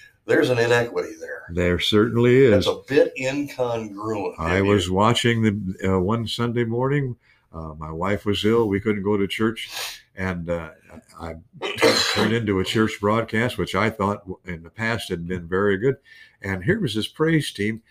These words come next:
Speaker 2: and they were singing this phrase over and over and over again. They were saying, "The blood of Christ, uh, floweth through our veins."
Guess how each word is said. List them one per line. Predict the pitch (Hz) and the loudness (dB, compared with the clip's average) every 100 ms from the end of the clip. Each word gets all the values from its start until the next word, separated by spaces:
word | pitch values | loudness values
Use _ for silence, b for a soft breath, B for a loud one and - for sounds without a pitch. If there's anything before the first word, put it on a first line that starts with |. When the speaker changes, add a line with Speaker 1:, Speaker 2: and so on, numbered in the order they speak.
| B B 107 | B B -6
Speaker 2:
and | 104 | -4
they | 110 135 | 0 2
were | 110 107 | 2 -2
singing | - 247 226 101 127 - b b b b | 0 2 2 2 0 -10 b b b b
this | 151 202 | 2 2
phrase | - 196 180 120 135 131 - _ _ - | 0 2 4 6 4 2 -8 _ _ -4
over | 131 139 143 175 165 131 | 2 2 2 -2 -4 -4
and | 127 | -6
over | 104 92 90 104 120 - | -4 -4 -4 -4 -6 -6
and | 127 156 | -8 -6
over | 98 208 110 87 | -4 -4 -4 -4
again. | 78 87 82 82 | -4 -2 -4 0
They | 107 | 0
were | 107 101 | 0 -2
saying, | - 113 98 | -2 -2 0
"The | 92 | -2
blood | 82 90 117 127 | -2 -2 0 0
of | 127 120 | -2 -6
Christ, | - 120 110 82 - - - _ B B B B B - _ _ _ _ _ _ _ _ - - - _ - | -8 -4 -2 -4 -6 -12 -14 _ B B B B B -16 _ _ _ _ _ _ _ _ -20 -20 -20 _ -4
uh, | 90 87 85 _ - _ | 0 0 -2 _ -20 _
floweth | - 117 113 110 | 4 6 6 4
through | - 110 | 4 4
our | 101 101 | 4 2
veins." | 104 98 82 71 69 69 - | 2 2 0 -4 -10 -16 -20